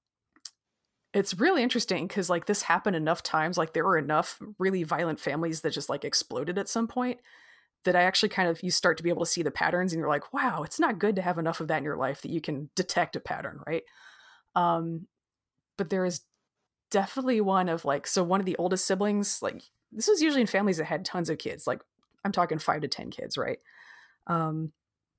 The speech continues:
not every family with tons of kids is abusive, but, you know, it happens. Um,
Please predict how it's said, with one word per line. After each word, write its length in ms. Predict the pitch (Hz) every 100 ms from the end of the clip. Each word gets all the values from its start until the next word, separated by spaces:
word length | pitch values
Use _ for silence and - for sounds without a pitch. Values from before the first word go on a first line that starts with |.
| _ _ _ _ _ _ _ _ _
not 200 | 190 196 202
every 280 | 202 208
family 380 | 208 - 185 208
with 140 | 185 180
tons 240 | 190 196
of 80 | 170
kids 260 | - 196
is 120 | 170 156
abusive, 560 | 147 170 - 190 175
but, 360 | 180 160 156 -
you 120 | 240
know, 220 | 151 147
it 120 | - 190
happens. 440 | 143 185 202 - - - - - - _ _
Um, 520 | 180 175 165 160 160